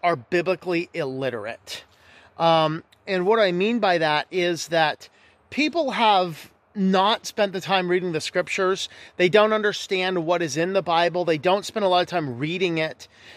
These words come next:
And this gets in the way of our walk with God. Now, is there any biblical support for this? Well, Ecclesiastes, I believe it's twelve twelve,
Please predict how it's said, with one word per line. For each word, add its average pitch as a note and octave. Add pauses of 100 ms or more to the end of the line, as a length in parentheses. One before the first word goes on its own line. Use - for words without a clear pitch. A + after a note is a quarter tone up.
(120)
And F#3
this B3 (180)
gets G3+
in G3+
the F#3
way F3+
of E3
our D#3
walk D#3 (320)
with C#3+
God. C#3+ (320)
Now, F#3+
is F3
there C#4
any A#3+
biblical E3+
support E3
for -
this? A#2 (420)
Well, G3+
Ecclesiastes, G#3+
I F3+
believe G3+
it's G#3+
twelve F#3
twelve, C#3